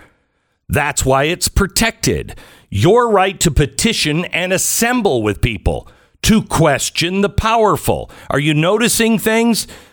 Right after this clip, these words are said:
The, the right for religion, because the state in other countries said, "This is the official religion," and so that had all the power,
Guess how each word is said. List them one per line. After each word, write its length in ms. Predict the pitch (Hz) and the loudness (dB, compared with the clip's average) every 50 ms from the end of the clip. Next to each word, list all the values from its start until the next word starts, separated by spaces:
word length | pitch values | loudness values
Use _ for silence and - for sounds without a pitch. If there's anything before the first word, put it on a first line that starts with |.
| _ _ _ _ _ | _ _ _ _ _
The, 540 | 120 110 151 180 185 180 175 175 175 - - | 0 0 2 2 2 0 0 0 -2 -2 -2
the 280 | - 143 120 135 160 | -2 0 0 0 -2
right 440 | 160 143 127 156 185 226 226 180 - | 0 0 0 2 2 0 -2 -6 -8
for 480 | - - 190 208 208 202 202 190 170 131 - 135 131 113 - | -2 0 2 4 4 4 2 2 0 -2 -6 -6 -6 -6 -2
religion, 840 | - 143 139 180 175 180 190 240 247 208 214 214 165 107 78 58 - - - _ _ _ _ _ _ _ _ _ _ _ _ _ _ _ - - | 0 2 2 4 4 4 2 2 2 0 0 0 0 -2 -4 -8 -12 -16 -20 _ _ _ _ _ _ _ _ _ _ _ _ _ _ _ -8 -6
because 760 | - 185 160 - - - 208 214 220 220 214 170 - - - - _ _ _ - | -6 -6 -4 -2 0 0 2 2 2 2 0 -2 -4 -6 -8 -12 _ _ _ -4
the 200 | 110 135 175 165 | 0 0 0 0
state 840 | - - - - - - - 233 226 208 151 135 147 - - - - _ _ _ _ _ _ _ _ _ _ _ _ _ _ _ _ | 0 0 -2 -2 -2 -2 0 0 2 2 0 -2 -2 -4 -8 -10 -10 _ _ _ _ _ _ _ _ _ _ _ _ _ _ _ _
in 200 | - 151 156 156 - | -4 -2 -2 -4 -4
other 380 | - - 170 185 185 220 233 214 | -4 -2 -2 0 0 0 0 0
countries 840 | - - 233 240 240 208 - - 135 123 117 120 135 151 - - - - | 0 0 0 0 0 -2 -2 -2 0 0 0 0 0 0 -2 -4 -6 -4
said, 480 | - - - 185 180 175 165 147 135 | -2 0 0 0 0 0 -2 -6 -8
"This 360 | 110 - 139 208 233 - - | -6 -2 -2 0 0 0 0
is 200 | 208 220 175 - | -2 -2 -2 -2
the 120 | 139 185 175 | 0 0 -2
official 640 | 160 - - - 196 175 - - 185 165 151 147 107 | -2 -4 -2 -2 -2 -2 0 -2 0 0 0 0 0
religion," 720 | 123 127 127 127 147 202 214 151 120 135 135 147 156 - - - - - _ _ _ _ - | 0 0 0 2 0 0 0 0 -2 -2 -2 -4 -6 -8 -12 -20 -20 -20 _ _ _ _ -8
and 200 | 143 151 147 127 | -6 -6 -4 -4
so 220 | - - 170 156 | -2 0 0 0
that 300 | 143 151 180 202 214 196 | 0 0 0 0 0 0
had 260 | 170 185 196 180 175 | 0 -2 -2 -2 0
all 240 | 170 165 175 170 160 | 0 2 2 2 2
the 140 | 143 135 135 | 2 0 -2
power, 580 | - - 196 214 214 196 170 151 147 156 165 | 0 0 0 2 2 2 2 2 2 2 0